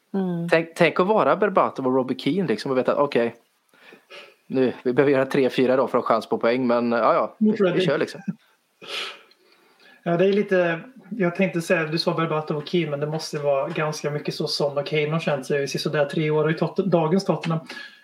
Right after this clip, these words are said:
Speaker 3: Eh,
Speaker 2: Ja.
Speaker 3: min match hade nog varit, eh, när du sa det här, vad är mer synonymt med Tottenham?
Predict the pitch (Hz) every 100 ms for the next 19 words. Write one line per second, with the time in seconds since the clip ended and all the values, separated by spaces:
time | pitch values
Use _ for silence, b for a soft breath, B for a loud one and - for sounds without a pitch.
0 | B - 151 139 214 247 220 202 - 208
1 | 185 185 185 180 170 170 160 165 - 165
2 | 160 160 - _ 185 160 160 165 160 151
3 | 165 165 160 160 147 165 156 160 - 156
4 | 165 - 180 180